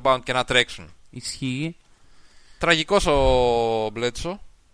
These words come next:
Speaker 1: Πολύ κακός στο
Speaker 2: Τραγικός
Speaker 1: πρώτο
Speaker 2: ο Bledsoe.
Speaker 1: παιχνίδι.
Speaker 2: Ναι.
Speaker 1: Ε,
Speaker 2: Τίμιος ο Middleton,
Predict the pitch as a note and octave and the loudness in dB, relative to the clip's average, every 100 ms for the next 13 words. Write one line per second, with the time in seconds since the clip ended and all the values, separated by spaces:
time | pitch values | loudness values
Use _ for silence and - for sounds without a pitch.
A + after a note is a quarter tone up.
0 | _ _ - A#2 C3 C3 B2 B2+ B2+ A#2 | _ _ -10 -4 -2 -2 -4 -4 -4 -2
1 | G#2+ G2+ A2 C3 F3 - A2+ G#2+ G#2 G#2 | -4 -4 -4 -6 -8 -10 -8 -6 -8 -12
2 | _ _ _ - C3+ C3+ C3 B2+ B2+ B2+ | _ _ _ -14 -8 -4 -4 -4 -6 -6
3 | B2 A2+ F#3+ F3+ D3+ - B2+ A#2+ A#2 C3+ | -10 -10 -6 -4 -4 -4 -4 -2 -4 -6
4 | D3 D3+ D#3+ | -10 -10 -12